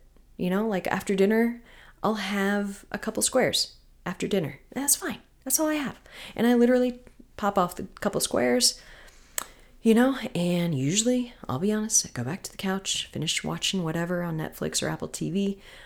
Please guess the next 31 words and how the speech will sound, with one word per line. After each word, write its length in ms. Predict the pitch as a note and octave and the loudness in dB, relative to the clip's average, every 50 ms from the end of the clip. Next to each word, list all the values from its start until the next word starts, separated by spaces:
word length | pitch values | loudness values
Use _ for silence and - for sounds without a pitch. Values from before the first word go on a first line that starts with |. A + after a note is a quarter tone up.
| - - - | -20 -12 -8
I've 220 | - B2 A#2 A#2+ - | -6 -6 -6 -6 -6
been 120 | B2+ A#2 | -6 -4
watching, 420 | A#2 B2 B2+ - - C#3+ C3 A#2+ | -4 -4 -2 -2 -4 -2 -2 -4
uh, 260 | F#2+ D#2+ E2 - - - | -4 -4 -4 -4 -4 -4
The 80 | - A#2+ | -6 -6
Morning 360 | C3 C3+ C3+ C#3+ D3+ E3 F3+ | -4 -2 0 2 2 2 2
Show, 380 | E3+ - G3 F3+ F#3 G3 G#3 | 0 0 0 0 0 0 -2
been 300 | G3+ F#3+ F3 - C#3+ C3+ | -2 -4 -4 -4 -2 -2
on 180 | C3+ C3+ C3 C3+ | -2 -2 -2 -4
a 60 | B2 | -6
kick 380 | B2 - - C#3 C3+ - - - - | -6 -6 -6 -6 -6 -6 -10 -10 -8
watching 320 | - C#3 C3+ - - C#3 | -6 -4 -4 -4 -4 -2
The 80 | C3 B2+ | -2 -2
Morning 240 | C3 C3+ D3+ E3 F3 | -2 -2 -2 -2 -2
Show 200 | - - - - | -2 -4 -2 -4
on 120 | D3+ D3 | -2 -4
Apple 200 | C#3 C#3+ - - | -4 -6 -6 -8
T 180 | - - D3+ C3+ | -6 -4 -4 -2
V. 220 | E3+ A3 A#3+ A#3+ - - - - | 0 -2 -2 -4 -8 -18 -20 -12
Highly 200 | - C3+ B2+ B2 | -8 -6 -6 -6
recommend. 420 | A#2 A#2 A#2 - C3 C#3+ G3+ - - - - - - - - - - | -6 -6 -6 -6 -6 -6 -6 -8 -10 -14 -18 -18 -18 -18 -16 -8 -4
Um, 460 | C#3+ C#3+ C#3+ C#3+ C#3+ C#3+ C#3 D3 D#3 - - - - - - - - - - - - - - - - - - - - | -2 0 2 2 2 2 0 0 -2 -6 -12 -20 -20 -20 -20 -20 -20 -20 -20 -20 -20 -14 -12 -12 -12 -12 -16 -6 0
but 180 | G#3 A3 - | 0 0 2
yeah, 280 | A3+ C#4+ E4+ D#4 F#3 A2 | 2 2 2 2 2 0
you 140 | C3 D#3+ E3 | 0 -2 -2
know, 140 | F3 F3+ G3+ | 0 0 0
I'll 100 | A3+ A3 | 0 -2
have 240 | G#3 G3+ A3 G#3 | -2 -4 -4 -2
that 140 | - G3+ G3 | -2 0 0
after 200 | G3 F#3+ - F3 | 0 -2 -4 -4
dinner, 380 | D#3+ F3+ F#3+ G#3+ G#3+ G#3+ G#3 | -2 0 2 2 2 2 0